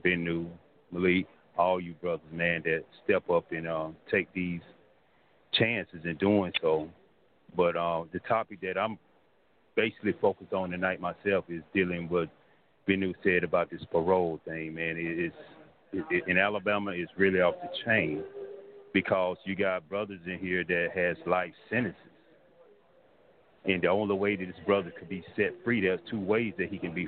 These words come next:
free. That's through a body bag, and the other is through a parole board. So now, if our parole board is dysfunctional, and these brothers are depending on this parole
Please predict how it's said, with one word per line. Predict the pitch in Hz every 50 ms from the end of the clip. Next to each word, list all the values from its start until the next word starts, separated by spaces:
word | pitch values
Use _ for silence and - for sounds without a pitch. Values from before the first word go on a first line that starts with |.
| - - -
free. | 127 127 123 98 80 73 - - _ _ _ _ _ _ _ _ _ _ _ _ _ _ -
That's | 98 98 87 - -
through | 98 98 90
a | 80
body | 76 92 92 101 107 107
bag, | 95 107 110 110 110 104 104 104 107 - - _ _ _ - _ _ _ _ _ _ _ _ -
and | 87 85
the | 85 87
other | 95 101 90 92
is | 90 82 - -
through | - 90 90 85
a |
parole | - - - 98 95 87 95 107 110 104 87
board. | 73 78 78 78 78 78 - - - - - _ _ _ _ _ _ _ _ _ _ _ _ - -
So | 92 90
now, | 92 92 95 95 90 90 90 87 85 78 - _ -
if | - 98 - -
our | 95 98 95
parole | - - 104 90 95 107 135 156 147
board | 101 92 101 98 95 92
is | 90 82 - -
dysfunctional, | 101 175 - - - - 127 147 139 - - - 73 65 62 - - _ _ - - - - - _ _ _ _ _ _ _ _ _ _ - - - - -
and | 95 95 87
these | 87 101 107 110 98 85 -
brothers | 107 107 107 98 95 92 87 85 90 -
are | 104 101 95
depending | 87 95 92 - - - 117 110 107 98 95
on | 92 95
this | 92 85 - -
parole | 90 85 95 104 117 117